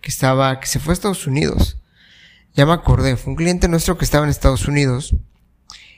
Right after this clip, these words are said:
y se fueron a ver un partido de béisbol, estaban en el estadio de béisbol, no me acuerdo en qué parte realmente, no sé si en Los Ángeles o algo así.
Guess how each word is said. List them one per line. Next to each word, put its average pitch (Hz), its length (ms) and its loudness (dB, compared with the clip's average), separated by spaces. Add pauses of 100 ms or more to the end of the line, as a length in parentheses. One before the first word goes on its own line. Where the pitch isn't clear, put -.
(260)
y 151 140 4
se - 160 2
fueron 180 240 2
a 165 60 2
ver 160 100 2
un 165 80 2
partido 139 340 0
de 135 60 -2
béisbol, 131 420 0
estaban 135 300 0
en 131 80 0
el 120 120 0
estadio 127 260 -2
de 123 100 0
béisbol, 117 500 -2
no 143 80 0
me 131 80 0
acuerdo 127 220 -2
en 120 60 -6
qué 131 100 -6
parte - 320 -2
realmente, 123 420 0
no 143 60 -4
sé 131 60 -4
si 127 80 -4
en 123 60 -4
Los 113 180 -6
Ángeles 131 440 -4
o 160 60 -6
algo 135 120 -4
así. 165 320 -6